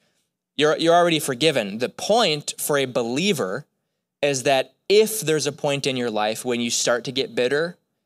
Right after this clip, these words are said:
and you neglect forgiveness for people, number one, it's gonna hinder your prayer. We just talked about that.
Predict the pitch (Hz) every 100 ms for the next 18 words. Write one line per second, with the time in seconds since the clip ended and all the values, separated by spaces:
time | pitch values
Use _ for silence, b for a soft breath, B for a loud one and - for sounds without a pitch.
0 | _ - 127 127 127 117 107 117 120 -
1 | - 120 110 110 123 - 135 139 131 131
2 | 135 175 185 196 196 - 135 120 139 135
3 | 120 107 - 151 98 101 139 - 120 113
4 | - 123 104 98 - 98